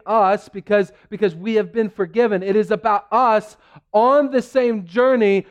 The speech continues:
of bringing about his plan, uh, here on this earth, that plan of defeating host-, the hostility of Satan.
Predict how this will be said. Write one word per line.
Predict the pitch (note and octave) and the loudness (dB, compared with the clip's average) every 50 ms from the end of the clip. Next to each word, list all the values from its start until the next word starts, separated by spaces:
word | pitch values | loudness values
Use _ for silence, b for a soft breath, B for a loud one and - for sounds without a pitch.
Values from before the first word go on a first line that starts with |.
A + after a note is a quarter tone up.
| B B | B B
of | - G#3+ G#3 F3+ D#3+ | -2 -2 -2 -2 -4
bringing | - A3+ B3 C4+ C#4 C4+ C4+ C4 B3 | -2 0 0 2 2 0 0 2 2
about | A#3+ A#3 F#3+ A#3+ A#3 A#3 G3+ | 0 0 0 0 0 0 0
his | F#3+ A#3+ B3 G#3 - | -2 -2 -2 -4 -8
plan, | _ _ - B3 B3+ C#4 C4+ B3+ A#3 G#3+ G#3 F#3+ B B B B - | _ _ -4 0 2 4 4 4 4 2 0 -2 B B B B -10
uh, | - A3+ - - - | -10 -10 -10 -10 -10
here | F3 F3 C#4 D4 C4+ A#3+ | -4 0 0 2 2 2
on | - G3 G#3 A3 G#3 | 2 2 0 0 2
this | G#3+ G#3 G3 - - - | 0 0 0 -2 -2 0
earth, | C4+ D4 A#3+ F3 C#3+ - b b b b b | 2 2 2 2 0 -4 b b b b b
that | A#3 A#3 A3 - - | -2 -2 -2 -2 0
plan | A#3+ C4+ C#4+ D4 C#4+ C4 A#3 A3 | 2 4 4 4 4 4 2 0
of | - A3 A3+ A3+ G3 | 0 0 0 0 0
defeating | F3+ G3+ - - B3 C4 C#4 C4+ B3+ | -2 -6 -6 -4 -4 -2 -2 -2 -2
host-, | A#3 G#3 G#3+ A3 G#3+ - - | -2 -2 -2 -2 -4 -6 -6
the | A3+ G#3+ G#3 F#3+ | -2 0 0 0
hostility | F3 G#3+ A3 G#3+ - - A#3+ A#3 A3+ A3+ G#3+ G#3 F#3+ | 0 -2 -2 -2 -4 -4 -6 -4 -4 -4 -4 -4 -4
of | F#3 D#3 | -6 -4
Satan. | - - C#4 D4 D4 C#4+ B3 E3+ B2 A2+ | -2 -2 -2 -2 -2 -6 -18 -20 -20 -20